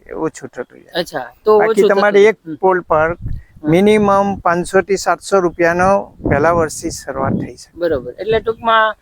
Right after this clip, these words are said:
Speaker 2: અ, વાત કરીએ આપણે, અ, એક વીઘાની અંદર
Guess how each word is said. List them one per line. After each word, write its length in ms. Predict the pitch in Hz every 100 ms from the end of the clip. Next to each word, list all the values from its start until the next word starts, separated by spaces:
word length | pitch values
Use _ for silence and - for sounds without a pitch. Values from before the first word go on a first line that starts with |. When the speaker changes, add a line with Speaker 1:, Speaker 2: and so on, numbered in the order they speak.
| _ _ - -
Speaker 2:
અ, 80 | 165 170 170 170 - 143 160
વાત 180 | 165 196 -
કરીએ 200 | 220 220
આપણે, 240 | 214 - 208
અ, 480 | - 175 170 165 170
એક 220 | 202 202
વીઘાની 400 | 196 196 196 165
અંદર 200 | 143